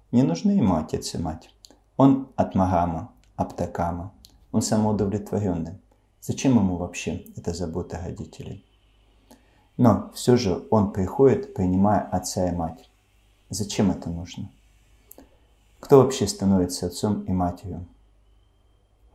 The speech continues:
Те, кто становится отцом и матерью, они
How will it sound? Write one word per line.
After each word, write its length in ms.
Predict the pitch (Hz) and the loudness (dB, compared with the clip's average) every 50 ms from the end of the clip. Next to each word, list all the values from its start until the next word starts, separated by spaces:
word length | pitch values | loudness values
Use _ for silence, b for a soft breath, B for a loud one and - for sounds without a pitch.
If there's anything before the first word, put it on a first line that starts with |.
| _ _ _ _ _ _ _ _ _ _ _ _ _ _ _ _ _ _ - _ _ _ _ _ _ _ _ _ _ _ _ _ _ _ _ _ _ _ _ _ _ _ _ _ _ _ _ - | _ _ _ _ _ _ _ _ _ _ _ _ _ _ _ _ _ _ -20 _ _ _ _ _ _ _ _ _ _ _ _ _ _ _ _ _ _ _ _ _ _ _ _ _ _ _ _ 4
Те, 120 | - 135 | 4 4
кто 180 | 131 - - 104 | 4 4 -2 -4
становится 720 | - - - 113 117 117 107 101 98 - - - - - - | -2 2 6 6 8 8 6 4 0 -2 -4 -6 -6 -8 -6
отцом 420 | - 113 - - - 123 113 117 - | -6 -6 -4 -2 -2 0 0 0 2
и 100 | - 117 | 4 6
матерью, 600 | 123 143 156 151 - 107 95 98 92 92 87 - - _ _ _ _ _ - | 6 6 6 4 0 -4 -4 -4 -4 -4 -6 -10 -14 _ _ _ _ _ -4
они 460 | 104 107 107 123 143 143 135 - | 0 4 4 4 4 2 -2 -8